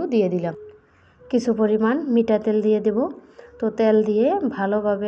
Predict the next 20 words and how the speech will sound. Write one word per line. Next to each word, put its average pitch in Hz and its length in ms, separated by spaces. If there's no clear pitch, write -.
আমি 214 160
এগুলোকে 202 460
ভালোভাবে 208 480
মেখে 214 300
নেব, 208 120
যাতে 202 240
সবগুলো 208 400
একসাথে 202 360
মিশ 202 180
হয়ে 208 240
যায়। 262 180
তো - 60
মাখানো 208 420
হয়ে 202 220
গেছে। 208 220
আজকে 214 280
আমি 202 180
চুলার 220 300
মধ্যে 202 200
রান্না 202 220